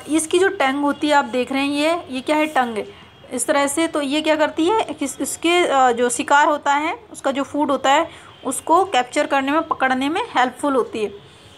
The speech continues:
ठीक है। तो और इसके अलावा digestion of food takes place by the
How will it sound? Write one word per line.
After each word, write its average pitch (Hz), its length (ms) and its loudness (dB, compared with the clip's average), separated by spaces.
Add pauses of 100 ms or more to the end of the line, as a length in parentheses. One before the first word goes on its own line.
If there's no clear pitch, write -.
(180)
ठीक 349 140 -2
है। 453 60 4 (460)
तो 294 120 4
और 302 480 2
इसके 311 220 -4
अलावा 339 300 6
digestion 330 560 2
of 294 240 4 (140)
food 359 180 4 (140)
takes 277 260 2 (120)
place 311 280 2
by 269 260 4
the 277 120 4